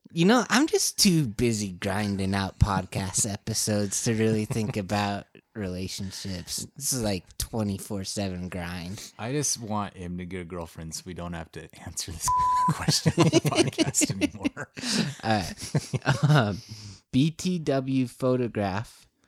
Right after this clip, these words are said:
Speaker 1: wants to know African wild dog episode.
Speaker 2: Maybe. They haven't really, they're not really an animal that attacks people.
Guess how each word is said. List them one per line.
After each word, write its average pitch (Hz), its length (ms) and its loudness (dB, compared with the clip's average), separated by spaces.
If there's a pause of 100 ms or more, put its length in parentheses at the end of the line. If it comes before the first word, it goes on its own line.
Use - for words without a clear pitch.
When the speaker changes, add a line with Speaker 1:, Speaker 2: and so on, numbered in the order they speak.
(160)
Speaker 1:
wants 110 340 -2
to 120 60 -2
know 101 540 2 (280)
African 120 520 -2
wild 104 300 -2
dog 90 280 0
episode. - 480 -14 (260)
Speaker 2:
Maybe. 143 560 2
They 151 120 2
haven't 180 360 2
really, 131 440 2
they're 123 160 -2
not 160 260 0
really 139 300 0
an 110 100 4
animal 110 340 2
that 87 100 -2
attacks 85 460 -8
people. 101 560 -10